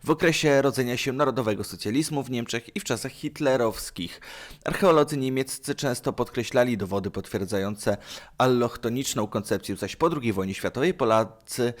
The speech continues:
bardziej mówili o tym, że te dowody archeologiczne nie były aż tak wiarygodne i bardziej podkreślali to, że Słowianie pochodzą z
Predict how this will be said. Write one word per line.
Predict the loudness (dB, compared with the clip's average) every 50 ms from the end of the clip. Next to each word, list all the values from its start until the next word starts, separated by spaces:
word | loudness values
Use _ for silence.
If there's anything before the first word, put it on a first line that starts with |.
| -12 -16 -16 -16 -18 -14 -6
bardziej | 0 2 4 4 4 2 0 0 0
mówili | 0 0 -2 -2 -2 -2 -2 -2 -2 0
o | 0 0 0
tym, | 0 -2 -2 -2 -4 -6 -10 -16 -20 -18 -10
że | -2 0 0 0
te | 2 2 2 4 4 4 4 2 2 0
dowody | -2 -4 -4 -2 0 0 2 2 0
archeologiczne | 0 0 0 -2 -2 -2 -2 -6 -6 -4 -2 -2 -2 -2
nie | -4 -6
były | -2 0 2 4 6 6 4
aż | 4 2 -2 -2
tak | -2 0 0 0 -2 -8 -18 -20 -20 -20 -18 -18 -18 -16 -10 0
wiarygodne | 4 4 6 6 6 4 2 0 0 0 -2 -2
i | 0 2
bardziej | 4 4 4 4 2 0 -2 -2
podkreślali | 0 2 0 0 0 -2 -2 -2 -2 0 -2 -4 -4 -2 -2 -2 -2 -4
to, | -4 -4 -4 -4 -4
że | -4 -6
Słowianie | -6 -6 -8 -8 -8 -6 -6 -6 -6 -6
pochodzą | -6 -8 -8 -6 -8 -8 -6 -4 -4 -4 -4 -6 -10 -16 -16 -16 -16 -12 -10
z | -8 -4 -2 -2 0 -2 -2